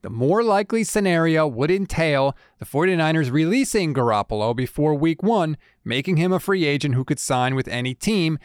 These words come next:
and then the Rams could try to woo him as the insurance policy for Stafford. Would they do it?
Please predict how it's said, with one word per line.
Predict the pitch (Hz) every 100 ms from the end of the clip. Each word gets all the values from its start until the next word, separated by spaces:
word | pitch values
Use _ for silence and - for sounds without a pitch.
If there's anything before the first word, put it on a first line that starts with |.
| - -
and | 127
then | 160
the | 151
Rams | 143 226 196 185 170
could | 170
try | - 147
to | 143
woo | 139 214 240
him | 143 139 139
as | 123
the | 135
insurance | 131 123 208 233 190 -
policy | 123 123 - 151
for | -
Stafford. | 135 - 226 170 98 - - -
Would | 123 185 160
they | 165
do | 143 202 294
it? | 269